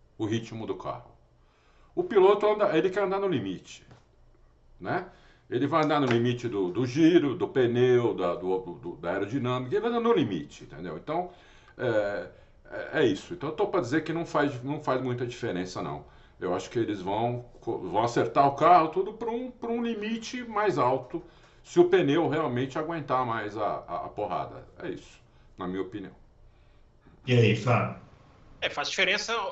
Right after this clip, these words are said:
Speaker 3: ô, Romeu, faz diferença no peso, né? Ele é mais pesado, é, o pneu é uma das razões que definiram baixar dois quilos e depois voltaram atrás,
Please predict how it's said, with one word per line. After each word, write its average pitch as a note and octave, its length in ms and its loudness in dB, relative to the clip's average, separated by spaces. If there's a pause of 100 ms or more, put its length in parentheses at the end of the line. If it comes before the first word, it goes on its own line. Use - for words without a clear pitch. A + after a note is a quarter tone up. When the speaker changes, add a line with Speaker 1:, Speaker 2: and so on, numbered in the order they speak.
(120)
Speaker 3:
ô, D#3 60 -10
Romeu, D3+ 300 -6
faz D#3+ 180 -4
diferença F3+ 280 0
no C#4 80 -8
peso, F#3 320 0
né? D#3+ 80 -12 (100)
Ele E3+ 140 0
é - 40 2
mais F3+ 200 2
pesado, E3 500 2 (160)
é, B2+ 240 -12
o A#2+ 120 -20
pneu D#3+ 280 -2
é F3+ 40 2
uma E3+ 120 4
das D3+ 180 4
razões D3+ 380 0
que C3 240 -8 (920)
definiram A#3+ 560 0
baixar F#3 340 2
dois D#3+ 240 -4
quilos B3 200 -6
e - 20 -16
depois D#3+ 240 -8
voltaram D3+ 440 0
atrás, D3+ 360 -4